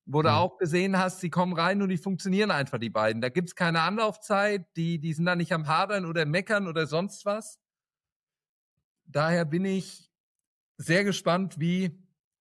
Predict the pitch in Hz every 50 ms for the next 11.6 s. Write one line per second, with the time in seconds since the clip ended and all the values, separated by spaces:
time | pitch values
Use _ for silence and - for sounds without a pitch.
0 | _ _ _ _ _ - 139 143 156 175 196 185 147 - 180 165 165 170 175 180
1 | 180 180 175 147 147 160 160 165 165 160 - 170 180 190 185 180 - - - 151
2 | 165 175 170 147 170 170 - - 175 165 156 147 - - - - 143 - - 170
3 | 170 160 180 202 202 185 120 147 160 170 156 156 180 220 226 - - - _ _
4 | _ _ _ _ _ _ - - - 147 170 180 185 170 143 - 147 165 175 190
5 | 208 214 185 - - - - - - 151 160 160 160 165 170 165 147 - - 143
6 | 147 - 135 - - - 214 202 185 160 190 190 190 185 - 190 170 165 175 170
7 | 170 165 - - _ _ _ _ _ - 156 156 151 - - 143 139 160 180 170
8 | 175 160 165 156 104 156 - - 170 147 156 151 151 143 151 185 175 180 - -
9 | - 180 175 180 165 - _ _ _ - - 104 107 135 151 165 170 160 147 143
10 | 156 151 151 165 147 - - 139 127 160 151 170 160 156 147 - - 123 143 151
11 | 151 135 151 147 147 139 - - - - _